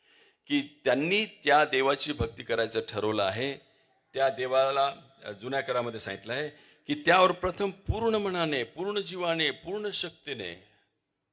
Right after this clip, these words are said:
प्रीती कर, प्रीती कर. जर आम्ही त्या देवावर प्रीती करत नाही, तर आत्म्याने आणि खरेपणाने आम्ही कशी त्याची सेवा करू शकू,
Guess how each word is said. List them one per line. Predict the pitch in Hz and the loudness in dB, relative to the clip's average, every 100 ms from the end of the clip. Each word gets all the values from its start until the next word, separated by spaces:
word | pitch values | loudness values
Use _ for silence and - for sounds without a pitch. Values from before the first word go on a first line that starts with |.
| _ | _
प्रीती | - _ | -20 _
कर, | 82 82 73 _ _ _ _ _ _ _ | -20 -20 _ _ _ _ _ _ _ _
प्रीती | 95 85 76 | -8 -8 -10
कर. | - - _ _ _ _ _ _ _ _ _ - - _ | -16 -20 _ _ _ _ _ _ _ _ _ -20 -20 _
जर | - 175 | 0 4
आम्ही | 196 196 | 6 4
त्या | 190 190 | 0 -4
देवावर | 170 175 175 165 | -4 -2 -2 -2
प्रीती | - 143 165 | -8 -8 -4
करत | 160 156 156 | 2 2 2
नाही, | 143 180 196 | -4 -2 -4
तर | 180 - | -10 -6
आत्म्याने | 131 139 - 180 185 | -4 -4 -6 -14 -10
आणि | 185 180 165 | -6 -6 -8
खरेपणाने | 143 165 196 170 135 101 | -4 0 0 2 2 0
आम्ही | 107 | -4
कशी | 113 131 151 | -4 -4 -4
त्याची | 147 - | -8 -8
सेवा | - 110 90 | -2 0 0
करू | 85 82 73 | -2 -6 -14
शकू, | - - | -16 -20